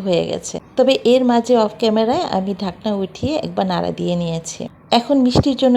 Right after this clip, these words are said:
এখানে দিচ্ছি হাফ কাপ পরিমাণ চিনি। আপনারা মিষ্টি খেতে কেমন পছন্দ করেন সেটা বুঝে এখানে চিনির পরিমাণটা বাড়িয়ে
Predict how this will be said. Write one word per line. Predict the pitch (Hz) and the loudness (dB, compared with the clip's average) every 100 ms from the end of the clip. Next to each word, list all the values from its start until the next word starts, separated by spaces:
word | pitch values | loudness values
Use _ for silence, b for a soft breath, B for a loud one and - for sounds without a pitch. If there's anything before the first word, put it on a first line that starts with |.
| 226 | 2
এখানে | 233 233 214 | 0 0 0
দিচ্ছি | 208 - 294 | -2 -4 -4
হাফ | 233 196 | -4 -4
কাপ | - 214 | -4 -4
পরিমাণ | - 196 202 247 247 | -2 -2 0 -2 -2
চিনি। | 247 185 160 175 - B B | -2 -2 -2 -8 -14 B B
আপনারা | 220 - 269 254 | -4 0 2 4
মিষ্টি | 240 - 247 | 4 2 0
খেতে | 247 240 | -2 -2
কেমন | 233 208 214 214 | -2 -2 -2 -2
পছন্দ | 202 - 220 214 214 | -4 -2 -2 -2 0
করেন | 202 254 254 | 0 0 0
সেটা | 233 240 | 0 -4
বুঝে | 226 226 226 302 240 | -4 -4 -4 -4 -4
এখানে | 240 233 233 | 0 0 0
চিনির | 220 220 220 | -2 -2 -2
পরিমাণটা | 208 202 202 196 226 | -2 -2 -4 -4 -2
বাড়িয়ে | 220 190 202 220 | -2 -2 -2 -2